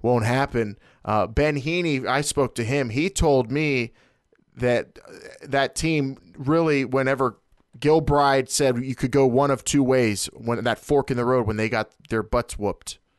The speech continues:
Uh, he basically told, told me, Ben Heaney said,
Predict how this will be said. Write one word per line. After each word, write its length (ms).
Uh, 360
he 200
basically 600
told, 420
told 220
me, 80
Ben 220
Heaney 280
said, 360